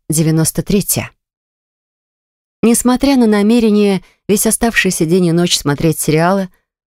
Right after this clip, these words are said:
уснула уже спустя два часа и утром с трудом проснулась, чтобы ехать на учёбу,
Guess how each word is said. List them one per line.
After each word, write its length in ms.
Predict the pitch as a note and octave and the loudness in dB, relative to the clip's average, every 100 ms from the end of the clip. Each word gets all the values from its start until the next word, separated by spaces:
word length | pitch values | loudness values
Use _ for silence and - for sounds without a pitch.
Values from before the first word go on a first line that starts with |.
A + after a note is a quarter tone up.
| _ | _
уснула 320 | C4 - D#4+ A#3 | -6 -2 0 2
уже 160 | F#3 | 0
спустя 380 | - F3 - F#3 | -2 -4 -2 -2
два 160 | D3+ E3 | -2 -4
часа 400 | - - D3+ D3+ _ _ | -4 -4 -6 -6 _ _
и 80 | - | 0
утром 320 | A3+ A3 F#3+ | 0 2 0
с 60 | F3 | 0
трудом 380 | - F#3 F#3+ F#3 | 0 0 0 -2
проснулась, 480 | D#3+ - D#3+ D#3 D3+ | -4 -2 0 0 0
чтобы 300 | - D3 D#3 | -2 0 0
ехать 280 | D3+ - | 0 -2
на 80 | D#3 | -2
учёбу, 440 | D3+ - D#3 C#3+ | -2 -2 -4 -4